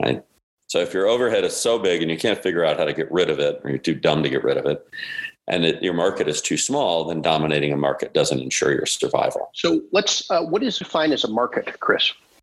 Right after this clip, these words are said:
Speaker 1: So a market is, I use Geoffrey Moore's definition. So a market is a list, or set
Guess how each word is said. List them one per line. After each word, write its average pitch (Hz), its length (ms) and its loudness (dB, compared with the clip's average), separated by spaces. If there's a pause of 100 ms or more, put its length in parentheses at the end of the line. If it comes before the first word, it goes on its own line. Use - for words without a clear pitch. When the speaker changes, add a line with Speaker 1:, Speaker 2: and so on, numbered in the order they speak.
(560)
Speaker 1:
So 113 240 2
a 107 40 0
market 127 400 0
is, 107 400 2
I 113 80 4
use 120 260 0
Geoffrey 107 380 0
Moore's 85 320 0
definition. - 680 0
So - 220 0
a 80 40 -2
market 104 540 0
is 87 220 0
a 82 40 4
list, 80 680 2
or - 60 2
set - 500 0